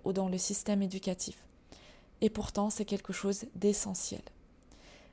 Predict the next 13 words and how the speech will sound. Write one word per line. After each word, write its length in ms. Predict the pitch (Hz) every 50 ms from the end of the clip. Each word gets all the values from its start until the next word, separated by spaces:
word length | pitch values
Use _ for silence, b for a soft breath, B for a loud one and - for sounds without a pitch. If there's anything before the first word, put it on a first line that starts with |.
| B -
Mais 260 | 190 185 208 226 262
la 140 | 269 247 202
bonne 240 | 185 202 220 233 226
nouvelle, 320 | 220 202 180 185 202 226
c'est 160 | 247 - 214 196
que 120 | - 202
vous 240 | 180 185 196 208 240
avez 200 | 240 220 247 247
la 120 | 226 202
possibilité 720 | 196 - 202 - - 214 190 196 180 185 196 - - 220 226
de 100 | 185 196
le 120 | 175 180
faire 280 | 185 - 202 185 202 -